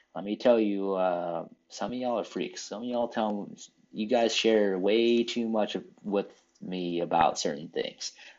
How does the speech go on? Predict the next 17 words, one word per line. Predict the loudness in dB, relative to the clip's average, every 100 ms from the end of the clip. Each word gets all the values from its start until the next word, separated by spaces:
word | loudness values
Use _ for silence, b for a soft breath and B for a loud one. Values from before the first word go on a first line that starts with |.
| -4
Um, | 0 0 0
with | 8
that | 12 12
being | 10
said, | 2 2 4
have | 4
a |
great | 4 0 4
day. | 6 8 4 B B B 4
Um, | 6 4 0
this | -2 -2
is | 0
the | 4 4
ending | 6 4 2 2 2
of | 0
the | 0 -2 2
first, | 2 2